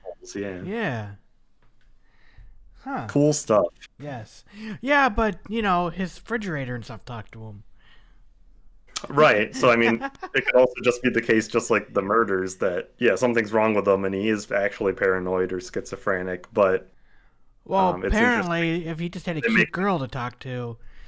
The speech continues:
Speaker 2: would have never murdered anybody.
Speaker 1: That could be, yeah.
Speaker 2: I mean, I don't know.
Speaker 1: Maybe his room-,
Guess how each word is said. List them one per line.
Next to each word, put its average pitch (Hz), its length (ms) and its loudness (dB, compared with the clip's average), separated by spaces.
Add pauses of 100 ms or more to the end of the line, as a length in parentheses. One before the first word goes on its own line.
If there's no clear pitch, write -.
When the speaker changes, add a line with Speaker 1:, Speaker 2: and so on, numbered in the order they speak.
(240)
Speaker 2:
would 156 120 -8
have 147 80 -6
never 139 200 -4
murdered 139 340 -6
anybody. 107 520 -12 (1200)
Speaker 1:
That 117 220 4
could 104 160 2
be, 101 120 0
yeah. 101 340 0 (120)
Speaker 2:
I - 40 -16
mean, 110 120 -14
I 107 120 -14
don't 113 140 -12
know. - 140 -10
Speaker 1:
Maybe 113 280 4
his - 100 -12
room-, 104 360 -4